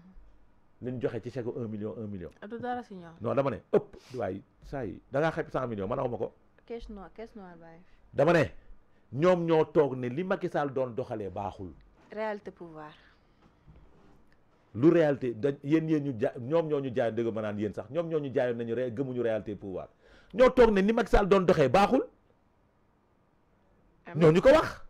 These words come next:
Speaker 2: Euh, sa turandoo daa wax lu grave fii.
Speaker 1: Mu ne.
Speaker 2: Et c'est très, très, très grave,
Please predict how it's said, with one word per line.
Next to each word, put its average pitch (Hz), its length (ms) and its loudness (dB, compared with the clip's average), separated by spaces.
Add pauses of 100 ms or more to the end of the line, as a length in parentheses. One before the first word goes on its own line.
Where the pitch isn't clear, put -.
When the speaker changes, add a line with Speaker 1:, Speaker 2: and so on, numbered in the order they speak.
Speaker 2:
Euh, 196 160 -8
sa 285 160 -10
turandoo 180 440 -6
daa 190 200 -4
wax - 100 -16
lu 170 120 -14
grave 160 340 -16
fii. 147 180 -18 (260)
Speaker 1:
Mu 101 100 -12
ne. 107 60 -8 (280)
Speaker 2:
Et 185 40 -20
c'est 196 220 -20
très, 240 200 -20
très, 226 200 -20
très 220 220 -18
grave, 151 300 -20